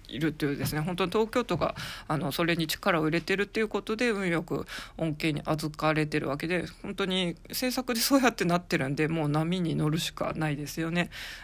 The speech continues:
本当に三ヶ月を無料っていうのはなんともすごいサービスなんで、まあ、私はどちらの、あの、セミナーとかも今後もまた予定いろいろ入れてですね、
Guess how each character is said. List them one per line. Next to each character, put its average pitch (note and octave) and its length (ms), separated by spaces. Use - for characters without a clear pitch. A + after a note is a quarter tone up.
本 G3 100
当 G3+ 100
に F#3+ 140
三 A3 220
ヶ B3 160
月 G#3 300
を D#3+ 80
無 D3+ 140
料 D#3 140
っ D3+ 40
て D#3 160
い D3+ 40
う D3 40
の D3 140
は - 100
な E3+ 160
ん E3 60
と - 120
も - 120
す - 140
ご D3+ 180
い C3+ 160
サ D3 200
ー - 40
ビ C#3+ 140
ス D#3 120
な D3+ 140
ん E3+ 100
で、 F#3 220
ま F3+ 100
あ、 - 20
私 E3+ 320
は E3 120
ど E3 120
ち E3 200
ら E3+ 140
の、 D#3+ 360
あ C#3+ 120
の、 C3+ 320
セ F3 120
ミ D#3 120
ナ D3+ 120
ー - 20
と D3+ 120
か D3+ 100
も F#3 100
今 E3+ 220
後 D#3 100
も D3+ 120
ま D3+ 140
た D3+ 120
予 D3+ 140
定 D3+ 140
い D3 120
ろ D3+ 140
い C#3+ 40
ろ D3 120
入 D3+ 100
れ C#3+ 100
て D#3+ 120
で D3 120
す - 160
ね、 D3 180